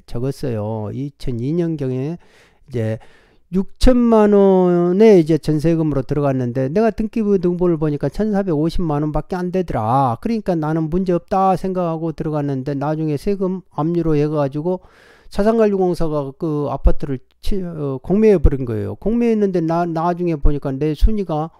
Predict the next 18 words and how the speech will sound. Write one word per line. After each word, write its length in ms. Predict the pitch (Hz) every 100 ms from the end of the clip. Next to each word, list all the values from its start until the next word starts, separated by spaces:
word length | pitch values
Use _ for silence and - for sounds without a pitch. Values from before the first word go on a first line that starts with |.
| -
오 140 | 202
순위에 320 | 214 220 185
밀려가지고 540 | 160 143 151 147 135 147
오백만 360 | 196 196 170
원밖에 340 | 147 127 - 107
배당 300 | - 123 107
못 120 | 101
받는 320 | 113 113 110
무슨 380 | 117 - 240 269
소리 280 | 262 240 220
하고 260 | 202 175
있냐 220 | 165 160 151
해가지고 520 | 139 156 147 139 131
내가 220 | 131 131
따지고 480 | - 165 156 147 139
막 340 | 135 151 165 -
이렇게 220 | 147 147
소송하고 720 | - 170 160 160 151 202